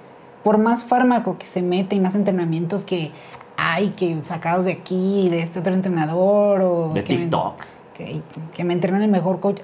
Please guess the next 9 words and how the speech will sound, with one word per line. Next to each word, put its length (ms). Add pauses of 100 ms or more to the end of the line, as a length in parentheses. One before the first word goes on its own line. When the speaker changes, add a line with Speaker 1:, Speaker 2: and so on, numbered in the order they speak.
Speaker 1:
aunque 320
lo 100
entrene 420
el 80
mejor 420
del 200
mundo. 480 (160)
Speaker 2:
Es 80
genética. 500